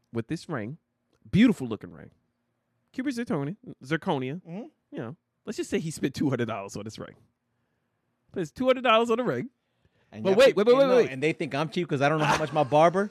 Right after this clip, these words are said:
Speaker 1: <laughs>
Speaker 2: Whatever, man. Whatever. I don't even wanna hear it.
Speaker 1: But
Speaker 2: That,
Speaker 1: listen.
Speaker 2: that guy right there does not even deserve to be married.
Speaker 1: So this guy, he then goes, he buys her the ring, and without even telling her, he calls the credit card company,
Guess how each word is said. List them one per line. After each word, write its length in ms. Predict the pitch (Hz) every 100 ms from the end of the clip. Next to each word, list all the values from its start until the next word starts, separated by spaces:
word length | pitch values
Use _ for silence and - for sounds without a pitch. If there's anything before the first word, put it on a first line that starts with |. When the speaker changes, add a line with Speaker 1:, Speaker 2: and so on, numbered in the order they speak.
| -
Speaker 1:
<laughs> 140 | 269 139
Speaker 2:
Whatever, 880 | - 190 - - 196 220 170 185 160
man. 440 | 160 160 160 143 165
Whatever. 600 | 190 196 208 233 190 202
I 140 | 170
don't 100 | 202 233
even 100 | 233
wanna 140 | 214
hear 320 | 165 202 233
it. 100 | 190 - - _ _ _
Speaker 1:
But 80 | -
Speaker 2:
That, 160 | 180 254
Speaker 1:
listen. 280 | 302 214 208
Speaker 2:
that 180 | 226
guy 140 | 226 226
right 160 | 208 208
there 80 |
does 140 | 208 180
not 120 | 196
even 240 | 196 190
deserve 300 | 165 170 190
to 80 | 190
be 120 | 170 160
married. 400 | 151 180 185 139
Speaker 1:
So 80 | 190
this 220 | 233 240
guy, 500 | 214 214 151 135 226 _ _ _ -
he 100 | 196
then 280 | 220 247 208
goes, 500 | 190 180 175 220 _ _
he 100 | 147
buys 320 | 143 156 180 220
her 60 |
the 100 | 220
ring, 280 | 185 135 139 _ _ _ _ _ _ -
and 180 | 151 151
without 240 | 170 220
even 140 | 240 247
telling 240 | 240 180
her, 40 | 123
he 60 |
calls 260 | - 165 151
the 60 |
credit 220 | 147 165 170
card 200 | 165 175
company, 360 | 175 196 196